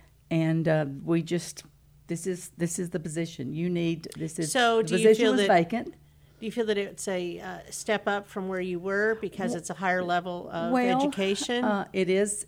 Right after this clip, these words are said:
Speaker 1: it is higher e-, education, uh, and I do feel like, um, I have been prepared, you know, for this position, uh,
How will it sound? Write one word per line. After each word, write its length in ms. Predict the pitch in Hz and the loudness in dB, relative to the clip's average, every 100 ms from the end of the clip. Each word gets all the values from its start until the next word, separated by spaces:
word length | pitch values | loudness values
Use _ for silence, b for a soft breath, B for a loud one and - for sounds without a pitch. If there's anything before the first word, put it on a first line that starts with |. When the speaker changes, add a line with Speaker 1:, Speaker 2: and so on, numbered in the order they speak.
| - | 0
Speaker 1:
it 100 | 180 | 2
is 180 | 196 - | 2 0
higher 380 | 214 190 220 - | 2 2 2 2
e-, 220 | 185 175 - | 2 2 0
education, 800 | 185 - 180 165 147 190 202 233 b b b b b - | -4 -4 -2 -2 -2 -2 -4 -6 b b b b b -2
uh, 300 | 180 170 160 160 | 0 2 0 -2
and 380 | 170 170 170 165 | 0 2 2 0
I 160 | - | -2
do 220 | 151 180 190 | 0 0 0
feel 320 | - 190 170 | 0 0 2
like, 480 | 160 156 160 170 - - - | 2 0 0 -4 -14 -16 -6
um, 380 | 165 156 151 151 _ _ - - - - - | -4 -2 -4 -8 _ _ -20 -20 -20 -14 -2
I 120 | 165 | 2
have 200 | 170 160 | 2 0
been 240 | 160 170 170 - | 0 0 -2 -8
prepared, 800 | - 180 - 180 190 190 170 190 - B B B - - - | -10 -8 0 4 6 6 6 4 -4 B B B -20 -20 -8
you 100 | - | -2
know, 180 | 170 151 - - | 0 -2 -6 -6
for 200 | - 220 | 0 2
this 180 | 202 180 | 2 -2
position, 680 | - 147 139 135 - 185 - - | -4 -4 -4 -4 -4 -4 -6 -6
uh, 220 | 151 | -4